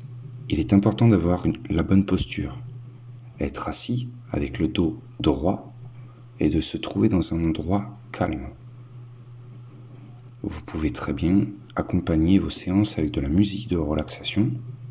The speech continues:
ou bien d'être dans le silence complet, selon ce qui vous va le mieux.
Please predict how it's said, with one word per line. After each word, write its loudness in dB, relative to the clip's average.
ou 0
bien 6
d'être 2
dans 0
le 2
silence 0
complet, -2
selon 0
ce 2
qui -4
vous -2
va 2
le 2
mieux. 0